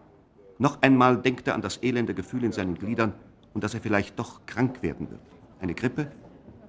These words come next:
Dann hat er sich ganz auf den Papyrus konzentriert. Die Besucher, viele Touristen darunter,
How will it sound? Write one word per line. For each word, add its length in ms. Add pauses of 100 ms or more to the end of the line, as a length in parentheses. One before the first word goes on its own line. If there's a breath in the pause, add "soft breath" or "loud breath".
(240)
Dann 380
hat 120
er 40
sich 240
ganz 300
auf 100
den 120
Papyrus 500
konzentriert. 500 (1500)
Die 60
Besucher, 440
viele 260
Touristen 440
darunter, 380